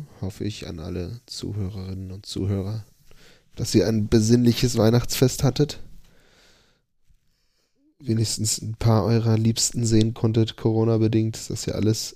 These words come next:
immer noch, ist immer noch ein Cor-, Corona-Cast.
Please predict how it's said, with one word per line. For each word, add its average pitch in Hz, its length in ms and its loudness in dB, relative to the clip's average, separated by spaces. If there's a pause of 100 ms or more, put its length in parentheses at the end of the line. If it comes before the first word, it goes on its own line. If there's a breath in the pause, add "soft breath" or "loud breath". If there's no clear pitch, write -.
immer 127 360 6
noch, 101 420 0 (680)
ist - 120 -16
immer 120 160 0
noch 127 160 0
ein 123 80 -2
Cor-, 110 360 -2
Corona-Cast. 107 1400 -2